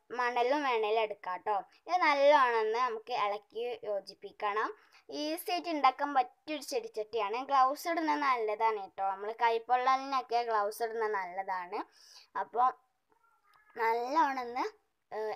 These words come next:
ഇളക്കി യോജിപ്പിക്കുക. ഈസി ആയിട്ട് വീട്ടിൽ ഉണ്ടാക്കാൻ പറ്റിയൊരു ചെടിച്ചട്ടിയാണ് ട്ടോ. ഇനി നമ്മ-, ഞാനിതൊരു ബൗളിലേക്ക് മാ-, sorry, പാത്രത്തിലേക്ക് മാറ്റുകയാണ്. അപ്പോൾ, ഏഹ്, പാത്രത്തിലേക്ക്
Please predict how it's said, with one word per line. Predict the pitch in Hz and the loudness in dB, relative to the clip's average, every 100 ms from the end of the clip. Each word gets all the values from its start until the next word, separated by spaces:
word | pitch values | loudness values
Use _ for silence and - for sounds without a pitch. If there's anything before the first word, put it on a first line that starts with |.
| - | -6
ഇളക്കി | 190 - 226 | -10 -8 -8
യോജിപ്പിക്കുക. | 202 156 - 196 220 226 | -8 -12 -18 -8 -6 -6
ഈസി | 285 339 349 | -8 -6 -4
ആയിട്ട് | 330 277 320 | -4 -4 -4
വീട്ടിൽ | 294 233 285 | -4 -4 -4
ഉണ്ടാക്കാൻ | 277 240 247 285 | 0 0 0 -2
പറ്റിയൊരു | 427 - - 311 311 | -4 -4 -12 -10 -4
ചെടിച്ചട്ടിയാണ് | 277 208 - 202 214 208 190 170 | -4 -4 -6 -6 -6 -8 -8 -14
ട്ടോ. | 180 175 - _ _ _ _ _ _ _ _ _ _ | -12 -12 -12 _ _ _ _ _ _ _ _ _ _
ഇനി | 285 349 | -6 0
നമ്മ-, | 311 233 202 233 | 0 0 -4 -2
ഞാനിതൊരു | 226 247 220 226 247 254 | -2 -2 -2 -2 -2 -2
ബൗളിലേക്ക് | 226 196 190 190 226 247 | 0 0 -4 -6 -6 -4
മാ-, | 196 - 196 - _ - | -4 -6 -12 -16 _ -10
sorry, | 214 208 262 | -8 -8 -4
പാത്രത്തിലേക്ക് | 226 208 - 208 226 220 220 254 262 | 0 0 -4 -12 -8 -6 -6 -8 -8
മാറ്റുകയാണ്. | 214 196 _ 233 214 196 214 330 _ _ _ _ _ - | -8 -10 _ -12 -10 -12 -14 -14 _ _ _ _ _ -8
അപ്പോൾ, | 220 - - 359 - - 247 | -8 -4 -4 -4 -8 -12 -8
ഏഹ്, | 247 | 2
പാത്രത്തിലേക്ക് | 269 277 285 320 320 330 | 4 4 0 -6 -6 -2